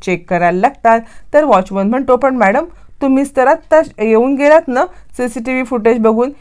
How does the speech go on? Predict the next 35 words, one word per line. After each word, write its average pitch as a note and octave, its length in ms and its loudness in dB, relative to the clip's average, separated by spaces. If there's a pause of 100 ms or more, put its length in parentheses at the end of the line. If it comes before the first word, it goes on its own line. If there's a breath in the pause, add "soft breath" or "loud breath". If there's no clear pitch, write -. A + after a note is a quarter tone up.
(180 loud breath)
यावरती D4 360 2
मुक्ता B3+ 340 -2
म्हणते, C#4 260 0
"हो, D4+ 180 -2
मला D#4 220 2
पुन्हा B3+ 360 -2
एकदा F#3 220 0
पाहायचं D#3+ 380 -4
आहे." - 80 -12 (300 soft breath)
वॉचमन A#3+ 340 0
म्हणतो, D4+ 300 -2
"बघा C4+ 300 4
ना." F3+ 120 0 (320 soft breath)
असं C4+ 260 0
म्हणत D4+ 340 -2
वॉचमन G#3 420 0
आता F3 280 -2
मुक्ताला G3+ 500 0
ते A3 200 -4
सीसीटीव्ही G3 560 -6
फुटेज F#3 320 -6
पाहायला F3 360 -2
देतो. A#3 420 0 (220 soft breath)
सागर B3+ 400 2
आणि G3 300 -2
मुक्ता A#3 320 -2
ते A#3+ 160 -4
पाहायला A3 400 0
लागतात. C4+ 360 -2 (100)
त्यावरती A3+ 420 0
सागर G#3+ 380 0
म्हणतो, C#4 260 -4
"मुक्ता, C4+ 440 0 (360 soft breath)
अहो, A#3 220 0
काय C#4+ 300 2